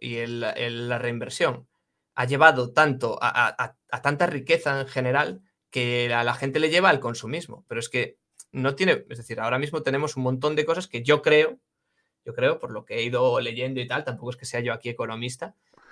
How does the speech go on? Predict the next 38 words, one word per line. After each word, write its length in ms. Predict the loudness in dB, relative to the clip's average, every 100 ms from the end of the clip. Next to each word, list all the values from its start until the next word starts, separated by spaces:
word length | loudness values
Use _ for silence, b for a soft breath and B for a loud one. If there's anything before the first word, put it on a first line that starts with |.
| -8
yo 120 | -2
creo 200 | 0 0
que 80 | 0
todo 280 | 2 2 4
viene 280 | 4 4
dado 180 | 4 4
un 80 | 2
poco 240 | 0 -2
por, 340 | 2 0 0 -8
por 200 | -6 -6
saber 800 | -6 -4 2 6 6 6 4 0 -4
invertir 640 | -2 -2 -6 -4 -2 -2
y 80 | -4
saber, 680 | -6 -2 4 6 8 8 6 2
eh, 560 | 2 0 -2 -4 -6 -8
saber 300 | -6 -4 -2
capitalizarnos, 960 | -2 0 -2 0 2 2 0 -10 -14
saber, 380 | -18 -10 -8 -8
pues, 340 | -10 -12 -14 _ _
pues, 220 | -20 -20 _
con 160 | -10 -6
una 160 | -6
cámara 320 | -4 -2 -2 -2
mejor 480 | -6 0 0 0
conseguiré 500 | -4 -8 -10 -10 -8
ser 200 | -6 -4
más 200 | -4 -4
útil 240 | -8 -12 -8
para 160 | -6
los 160 | -4 -4
demás 320 | 0 2 0
y, 40 | -6
por 120 | -8
lo 60 |
tanto, 180 | -8 -8
generar 260 | -4 -4 -2
más 180 | -4 -6
dinero. 360 | -10 -12 -16